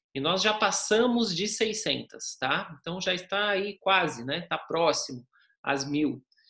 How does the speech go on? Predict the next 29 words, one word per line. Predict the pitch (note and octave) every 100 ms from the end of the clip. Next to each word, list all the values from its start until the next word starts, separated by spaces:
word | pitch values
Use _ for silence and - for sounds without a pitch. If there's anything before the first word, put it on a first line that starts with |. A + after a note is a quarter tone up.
| _ -
E | E3 F#3+
eu | G3
vou | A3+
pedir | A3+ A3
a | G#3+
sua | - D4 D4
ajuda. | E3 D3 - C3 _ _ _ -
Você | C3+ C3 - E3+ F3 E3+
chame | - G#3 B3+
um | B3 G#3+
amigo, | F3 G3+ A3 G#3+ G3+ _ _
passe | E3+ G#3+ -
o | G3
link | G3 G3+
desse | F3+ E3+ -
canal, | - B2+ C#3+ E3+ F3+ - - -
pede | F#3+ A3+ A3
pra | G#3
ele | F#3+
se | F#3 -
inscrever. | E3+ - D3 B2 B2+ E3 G#3 - - - _ -
Hora | F#3 G#3+
que | - A3 G#3+ G#3 - _ -
tivermos | - F3+ G3+ A#3 C4 A3+
ali | A#3+ G#3 G3
no | F#3+
canal | G3+ F3+ C3+ A#2+ -
mil | E3+ F#3 A#3+ E4
inscritos, | D#4 C4+ - F#3+ A3 A3+ C4 - -